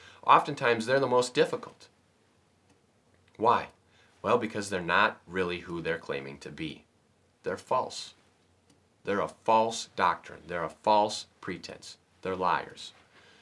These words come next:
So you gotta be really careful. You have to sift them. If someone says they are, make sure they really are who they say they are.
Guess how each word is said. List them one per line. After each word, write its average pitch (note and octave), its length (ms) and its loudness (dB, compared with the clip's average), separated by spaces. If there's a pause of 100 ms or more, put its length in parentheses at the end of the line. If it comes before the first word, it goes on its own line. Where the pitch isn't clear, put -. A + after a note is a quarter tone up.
So - 160 -8
you A#2 80 -2
gotta C#3+ 240 6
be C#3 120 -2
really C#3 220 0
careful. D#3 420 -2
You G#2+ 140 -2
have D3+ 160 2
to - 100 -2
sift - 500 0
them. - 200 -14 (1120)
If A2+ 100 -4
someone E3 360 6
says D#3 400 6
they D#3 140 4
are, D#3 360 4 (340)
make D3+ 200 4
sure D#3+ 200 4
they C#3+ 180 4
really D#3+ 260 8
are C#3 300 8
who D#3+ 240 2
they A2 140 2
say F#2 260 -2
they D#2 140 -4
are. - 220 -14